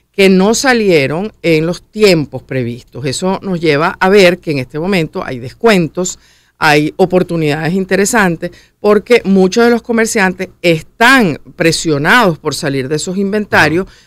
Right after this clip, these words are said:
Speaker 1: porque en algunos casos incluso respondieron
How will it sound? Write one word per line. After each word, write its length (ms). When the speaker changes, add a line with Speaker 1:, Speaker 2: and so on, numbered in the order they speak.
Speaker 1:
porque 220
en 60
algunos 340
casos 360
incluso 540
respondieron 800